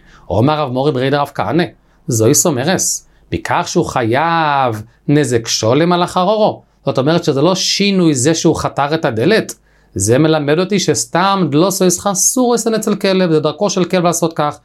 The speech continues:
וזה לא משונה לחייב אותו רק חצי נזק, לא, זה דרכו והוא חייב נזק שולם. ותוספות מוסיפים שאפילו שסתם דלוסו ישכה סורס אצל כלב,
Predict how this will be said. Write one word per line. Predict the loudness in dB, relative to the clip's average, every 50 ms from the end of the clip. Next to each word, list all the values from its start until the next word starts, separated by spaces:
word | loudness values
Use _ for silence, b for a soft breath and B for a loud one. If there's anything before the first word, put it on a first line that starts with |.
| _ _ _ _ _
וזה | -4 0 2 2
לא | 2 2 2
משונה | 0 -2 -2 2 2 4 4 4 4 2 0 -4 -10 _ _ _ _ _
לחייב | -4 -2 0 0
אותו | 0 0 0 -2
רק | -2 -2 -2
חצי | -2 -4 -4 -2 0 0
נזק, | 2 2 2 2 2 0 -2 -2
לא, | 0 0 0 0 0 -4 _ _ _ _ _
זה | _ 0 2
דרכו | 2 2 0 0 2 2
והוא | 2 4 2 0
חייב | 0 -2 -2 -2 -2
נזק | -2 -4 -4 -4
שולם. | -4 -6 -6 -6 -6 -10 -12 -16 _ _ b b b b b b -6
ותוספות | -6 -2 0 0 2 2 2 2 2
מוסיפים | 2 2 2 0 0 0 0 0 0 0 -2 B B B B B B
שאפילו | -6 -6 -6 -2 0 2 2 2
שסתם | 2 0 -2 -2 -2 -2 -2 -2 -2
דלוסו | -2 -2 -2 -2
ישכה | -2 -2 -2
סורס | -2 0 0 0 0 2 0
אצל | 0 -2 -2 -2 -2 -2
כלב, | 0 0 0 2 2 0 0 -4